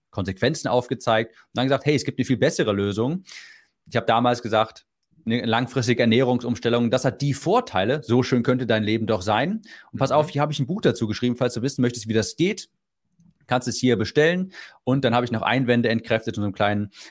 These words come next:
Speaker 1: äh, in so einer kleinen Textform im Sinne von, „Ja, funktioniert das auch für mich?“ und so weiter. Und nochmal ein Call to Action. Das heißt, in einer sehr komprimierten Form das alles reingebracht. Da gibt's viele verschiedene Formeln.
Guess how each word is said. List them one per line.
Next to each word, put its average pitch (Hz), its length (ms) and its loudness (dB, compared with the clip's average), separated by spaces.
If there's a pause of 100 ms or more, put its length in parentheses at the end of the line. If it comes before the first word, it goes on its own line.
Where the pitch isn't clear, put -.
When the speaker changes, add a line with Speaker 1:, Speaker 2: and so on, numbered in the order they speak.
(120)
Speaker 1:
äh, 95 120 -4
in 95 60 -4
so 98 80 -4
einer 101 100 -2
kleinen 98 300 -2
Textform 101 600 -2
im 90 60 -4
Sinne 104 200 -2
von, 98 260 -2
„Ja, 101 160 2
funktioniert 110 320 -6
das 110 80 -10
auch 110 160 0
für 113 100 -2
mich?“ 147 180 -2
und 120 120 -6
so 113 100 -2
weiter. 107 400 0 (160)
Und 107 80 -6
nochmal 113 260 0
ein 110 60 -4
Call 110 220 2
to - 120 -6
Action. - 380 -4 (160)
Das 113 120 -4
heißt, 135 200 0
in 135 60 2
einer 120 80 4
sehr 147 160 4
komprimierten 151 640 0
Form 160 260 -4
das - 120 -2
alles 98 240 -6
reingebracht. 95 520 -4
Da 113 80 -2
gibt's 139 220 -6
viele 156 240 -4
verschiedene 113 420 -2
Formeln. 85 420 -8